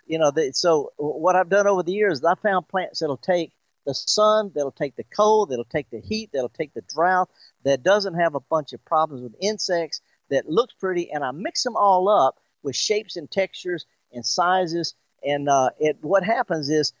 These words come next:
when you have different kinds of, uh, agaves and herbs, I've got rosemary and oregano and, uh, mint and basil and, uh, parsley.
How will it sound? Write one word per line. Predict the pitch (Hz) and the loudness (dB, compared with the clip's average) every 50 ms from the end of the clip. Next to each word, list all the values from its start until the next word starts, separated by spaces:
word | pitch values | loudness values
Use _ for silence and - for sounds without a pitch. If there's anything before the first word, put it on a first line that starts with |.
| _ _ | _ _
when | - 165 175 | -8 -6 -4
you | 175 160 | -2 0
have | 175 220 233 226 202 165 139 _ _ | 2 4 4 4 4 2 -6 _ _
different | - 240 233 - 196 - | -2 -2 -2 -2 -12 -6
kinds | - 190 196 185 147 151 | -4 -4 -2 -2 -2 -4
of, | 143 - _ _ _ _ _ | -6 -6 _ _ _ _ _
uh, | 123 - - 147 | -4 -4 -2 -4
agaves | 147 123 170 170 185 202 185 156 139 135 123 110 | -4 0 2 4 4 4 2 2 0 -2 -2 -4
and | 127 117 143 | -8 -4 -2
herbs, | 180 175 139 - - | -2 -2 -2 -2 -4
I've | - - | -4 0
got | 262 175 117 113 | 0 -2 -2 -2
rosemary | 139 160 214 233 220 170 165 156 139 135 | -2 0 0 0 0 -2 -6 -6 -6 -6
and | 131 123 | -4 -6
oregano | 123 135 180 196 208 170 175 151 139 135 135 131 | -6 -2 0 -2 0 -2 -4 -2 0 0 0 0
and, | 120 113 110 - _ _ _ _ _ - | -2 -4 -6 -12 _ _ _ _ _ -8
uh, | 113 107 107 101 | -6 -6 -6 -6
mint | 120 147 196 240 247 214 147 - - | -6 -8 -4 0 0 0 0 0 -4
and | 135 123 120 120 110 - | -12 -14 -14 -14 -8 -2
basil | - 220 226 226 214 160 143 139 131 117 117 - - - | 0 2 2 2 0 0 0 0 0 0 -2 -6 -10 -8
and, | 143 143 139 135 131 127 123 - _ _ _ _ _ _ _ _ _ - | -6 -2 0 0 0 -2 -4 -10 _ _ _ _ _ _ _ _ _ -6
uh, | 123 123 120 117 110 107 107 107 98 _ _ _ _ _ _ _ _ _ _ _ _ | -4 -2 0 0 0 0 0 -2 -4 _ _ _ _ _ _ _ _ _ _ _ _
parsley. | - 220 226 233 226 208 - - 165 143 120 110 110 | 2 4 4 4 2 0 -4 -6 -6 -4 -4 -4 -6